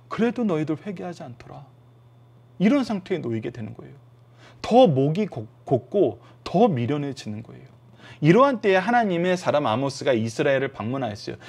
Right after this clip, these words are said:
그들은 표면적으로는 경제적, 군사적으로 부강하고 법과 질서가 지켜지는 것처럼 보였어요. 그러나 권력과 부는 소수의 사람들에 의해서 독점되었고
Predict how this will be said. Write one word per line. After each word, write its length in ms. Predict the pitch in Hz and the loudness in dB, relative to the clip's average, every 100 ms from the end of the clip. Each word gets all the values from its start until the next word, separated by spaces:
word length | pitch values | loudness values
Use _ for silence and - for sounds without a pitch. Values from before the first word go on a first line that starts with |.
| - | -4
그들은 340 | - 175 214 185 | 6 6 6 0
표면적으로는 680 | 247 269 247 190 147 143 139 | -2 0 2 2 2 -2 -2
경제적, 520 | 120 131 143 139 - | -2 -2 0 -2 -2
군사적으로 500 | 131 131 139 135 131 | -4 -4 -2 -2 -2
부강하고 600 | 139 143 143 120 131 120 - - | -4 -2 0 0 -2 -2 -8 0
법과 360 | 139 - 165 147 | 0 4 2 2
질서가 380 | 131 - 143 135 | 0 -2 -2 -2
지켜지는 600 | 131 - 180 170 165 151 | -6 2 4 4 0 -2
것처럼 300 | 139 185 127 | 0 -2 -2
보였어요. 280 | 107 - | -6 -6
그러나 340 | 123 139 139 - - - | -4 -2 -2 -4 -12 -8
권력과 560 | - 131 202 214 214 190 | 2 4 4 4 2 2
부는 240 | 127 127 | -2 -6
소수의 560 | 123 - 156 - 240 240 | -6 -2 -2 0 -2 -2
사람들에 420 | 220 170 165 165 | 0 -2 0 2
의해서 340 | 131 117 110 - | 2 2 0 -8
독점되었고 920 | 143 - 262 185 113 - 123 107 | -10 -2 -2 0 -2 -2 -2 -2